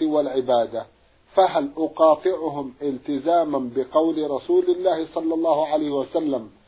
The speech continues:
"بين المسلم والكافر ترك الصلاة، فمن تركها فقد كفر"؟ صدق رسول الله. وإن قاطعتهم، فهل معنى ذلك أن أقاطع معظم الزملاء من منطقتي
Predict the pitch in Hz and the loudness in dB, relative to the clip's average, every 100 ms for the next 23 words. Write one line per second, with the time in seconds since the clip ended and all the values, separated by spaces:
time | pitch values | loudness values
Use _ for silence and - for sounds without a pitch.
0 | _ _ 127 151 156 147 147 156 170 - | _ _ -2 2 2 0 -4 -4 -8 -6
1 | 156 156 147 135 - 170 160 - 151 180 | -6 -4 -2 -4 2 4 4 2 -4 -4
2 | - 156 156 147 - 147 160 170 - _ | -2 -4 -4 -10 -2 0 2 2 -2 _
3 | _ - 139 143 131 143 156 151 160 147 | _ -4 -2 -2 -4 -2 -2 -2 0 0
4 | 135 147 156 135 - 160 165 160 - _ | 0 -2 -4 -6 -4 -4 -2 -4 -8 _
5 | _ - 165 151 - 151 139 139 147 135 | _ -2 -2 -2 -2 -4 -4 -6 -6 -4
6 | 131 131 131 - _ _ - 147 196 196 | -2 -2 -4 -10 _ _ -2 0 2 0
7 | - 180 165 165 151 - 131 127 131 _ | 4 6 6 4 0 -2 -6 -6 -10 _
8 | _ - 143 143 147 143 147 147 160 160 | _ 2 4 4 0 -2 0 2 4 4
9 | 135 123 - _ _ 156 156 156 160 - | 2 -6 -10 _ _ 0 0 0 -2 2
10 | 175 170 151 170 147 147 147 185 165 160 | 4 6 4 2 0 0 0 -2 -2 0
11 | 165 156 135 143 151 156 165 143 - 139 | 0 0 -4 -4 0 6 8 6 4 -6
12 | 139 135 139 131 - 165 160 - 170 | -6 -2 -2 -2 -4 -2 -2 2 0